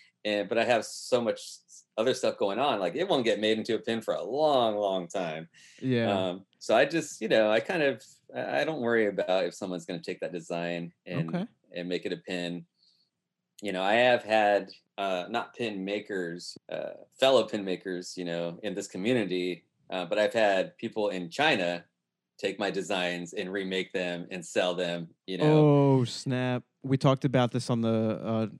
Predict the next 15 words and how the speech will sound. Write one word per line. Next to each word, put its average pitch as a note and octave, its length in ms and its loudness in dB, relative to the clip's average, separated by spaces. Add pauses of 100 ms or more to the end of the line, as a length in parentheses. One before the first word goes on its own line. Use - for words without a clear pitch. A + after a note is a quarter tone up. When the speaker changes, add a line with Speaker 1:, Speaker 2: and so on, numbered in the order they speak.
(220)
Speaker 2:
on A#2+ 100 0
a A#2+ 80 2
previous A#2+ 480 -2
episode A2 380 -2
with A2+ 80 0
noise A#2+ 360 4
pins. A2 540 -10 (320)
Speaker 1:
Yeah. F2+ 540 -2
Speaker 2:
Oh A2+ 160 0
my A2 120 -2
God. G#2+ 280 -4
Tell C3 140 0
me B2 120 2
your A#2 260 2
experience. G#2+ 680 -8